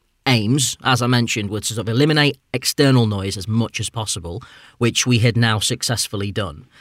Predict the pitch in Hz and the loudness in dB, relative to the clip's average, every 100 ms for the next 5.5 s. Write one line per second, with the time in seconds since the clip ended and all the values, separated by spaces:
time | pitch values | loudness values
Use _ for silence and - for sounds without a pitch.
0 | - - - 123 135 123 - 127 - 120 | -20 -10 -4 4 4 4 2 -2 -2 0
1 | 120 113 107 107 - 113 104 110 104 120 | 2 2 0 -2 -2 -4 -2 -4 -2 -2
2 | 107 117 110 107 98 98 - 117 107 98 | 0 0 0 0 -2 -4 -6 -6 -4 -4
3 | 104 98 110 101 101 - 110 110 101 110 | -4 -4 -2 -2 -4 -4 -2 -2 -2 0
4 | 113 123 120 127 - - 120 107 110 98 | 2 2 2 -2 -6 -2 -2 -2 -4 -4
5 | - 107 - 92 85 | -2 -2 -4 -8 -10